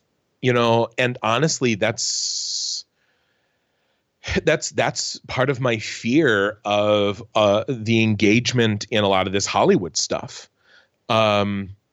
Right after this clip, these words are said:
you know, I, I am afraid of engaging in this Hollywood stuff because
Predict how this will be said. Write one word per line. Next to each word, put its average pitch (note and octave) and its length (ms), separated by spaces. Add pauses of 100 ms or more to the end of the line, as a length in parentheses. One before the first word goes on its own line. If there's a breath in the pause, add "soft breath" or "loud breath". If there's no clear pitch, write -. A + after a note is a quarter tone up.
(340)
you A#2 120
know, A2+ 180
I, G#2+ 160
I A2 160
am A2+ 160
afraid A#2 680 (720)
of G#2+ 800 (100)
engaging A2 640
in G#2 100
this G2+ 160
Hollywood A#2 440
stuff G2 320
because G2+ 520